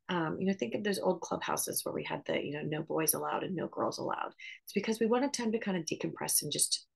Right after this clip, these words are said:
celebrate on our own. Um, so we wanna make sure the dog has a separate space on its own. Sometimes in a shelter environment, that can be really hard. You've got multiple dogs, lots of noise. Um,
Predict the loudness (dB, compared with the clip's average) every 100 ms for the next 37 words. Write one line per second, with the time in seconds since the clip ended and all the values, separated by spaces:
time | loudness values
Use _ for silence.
0 | 0 2 4 4 4 2 2 0 0 -2
1 | -6 -14 -14 -14 -10 4 6 6 4 4
2 | 4 4 4 6 6 4 2 0 4 6
3 | 6 2 0 2 2 2 -2 -2 -4 -4
4 | -4 -6 -10 _ _ _ 4 8 8 6
5 | 4 2 2 4 4 4 4 2 2 -2
6 | -14 -20 _ 2 4 6 6 4 2 _
7 | -6 -4 -2 2 2 2 0 4 4 2
8 | 0 4 4 2 -4 -6 -2 2 2 2
9 | 2 0 0 2 4 2 2 -2 -4 0
10 | 0 0 -2 0 2 4 2 0 -6 -14
11 | -16 -6 4 4